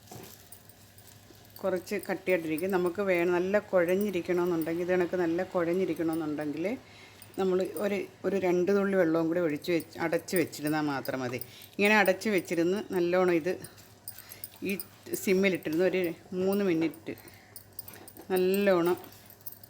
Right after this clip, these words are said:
വെന്തിരിക്കും. ഒന്ന് അടച്ച് വയ്ക്കുക, ഒരു രണ്ട് മൂന്ന് മിനിറ്റ്. കണ്ടില്ലേ,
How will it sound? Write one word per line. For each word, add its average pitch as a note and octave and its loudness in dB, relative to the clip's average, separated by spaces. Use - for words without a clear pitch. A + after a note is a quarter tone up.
വെന്തിരിക്കും. E3+ 0
ഒന്ന് G#3 0
അടച്ച് D#3+ -6
വയ്ക്കുക, D3 -4
ഒരു - 4
രണ്ട് F3 -6
മൂന്ന് E3+ -4
മിനിറ്റ്. C3 0
കണ്ടില്ലേ, C#3+ -6